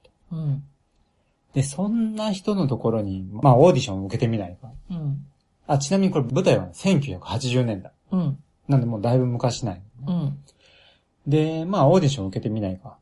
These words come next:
Speaker 1: まあ、破天荒な女性を募集してるそうだ。
Speaker 2: うん。
Speaker 1: じゃあ行ってみようと思って、そこに行ったら、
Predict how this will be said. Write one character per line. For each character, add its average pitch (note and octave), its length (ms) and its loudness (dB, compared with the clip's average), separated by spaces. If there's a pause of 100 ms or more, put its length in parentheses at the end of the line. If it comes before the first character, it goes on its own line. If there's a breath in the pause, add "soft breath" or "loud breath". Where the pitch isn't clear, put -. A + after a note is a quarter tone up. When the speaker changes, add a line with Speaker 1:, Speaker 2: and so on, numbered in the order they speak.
(140)
Speaker 1:
ま C3+ 100 -4
あ、 - 20 -8
破 - 100 -10
天 G3 260 2
荒 A2 100 -2
な F#2+ 100 -4
女 G2+ 140 -6
性 G2+ 180 -8
を F#2+ 60 -6
募 G2+ 100 -6
集 G#2+ 160 -4
し - 80 -10
て A2+ 60 -2
る G2 80 -4
そ - 140 -14
う F#2+ 40 -14
だ。 - 400 -16
Speaker 2:
う - 20 -4
ん。 C3 140 -8 (420)
Speaker 1:
じ - 80 -2
ゃ A#2+ 40 4
あ - 20 -2
行 G2+ 100 -8
っ - 40 -20
て - 140 2
み C#3 140 10
よ B2 260 8
う - 40 -20
と - 60 -10
思 A2 200 -6
っ - 20 -10
て、 E3 400 -4 (420)
そ - 140 -18
こ C3+ 100 4
に A#2+ 140 2
行 A2 80 -4
っ - 40 -20
た - 180 0
ら、 D#3+ 340 2